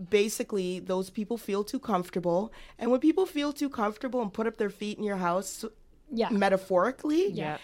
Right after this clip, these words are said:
Speaker 1: then the N-word starts slipping out.
Speaker 2: Yeah.
Speaker 3: Yeah.
Speaker 2: Well,
Speaker 1: Oh,
Speaker 2: and
Speaker 1: which
Speaker 2: that,
Speaker 1: is what happened.
Speaker 2: that does make me think of the Kardashians just, like, exploiting and ripping off black culture and black designers and, like,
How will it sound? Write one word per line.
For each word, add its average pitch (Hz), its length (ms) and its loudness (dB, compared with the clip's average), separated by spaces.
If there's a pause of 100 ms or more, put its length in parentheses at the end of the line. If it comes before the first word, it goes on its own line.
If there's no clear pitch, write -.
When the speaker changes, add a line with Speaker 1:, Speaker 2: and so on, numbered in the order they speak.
(220)
Speaker 1:
then 226 300 6
the 302 220 2
N-word 170 520 6
starts - 360 0
slipping 147 400 0
out. 104 340 0
Speaker 2:
Yeah. 208 260 -2
Speaker 3:
Yeah. 151 100 -10 (480)
Speaker 2:
Well, 285 400 4 (140)
Speaker 1:
Oh, 427 80 0
Speaker 2:
and 403 80 6
Speaker 1:
which 190 120 8
Speaker 2:
that, 294 80 8
Speaker 1:
is 196 80 0
what 180 140 8
happened. 156 460 2
Speaker 2:
that 262 160 6
does 254 300 4
make 226 280 -6
me 214 140 -2
think 214 160 -4
of 220 80 -2
the 214 100 -2
Kardashians 190 960 -2
just, - 160 -10
like, 180 180 -4
exploiting 185 580 -6
and 180 80 -8
ripping 180 240 -8
off 165 180 -8
black 175 220 -6
culture 180 480 -6
and 180 240 -6
black 170 240 -6
designers 185 600 -4
and, 196 80 -6
like, 180 360 -6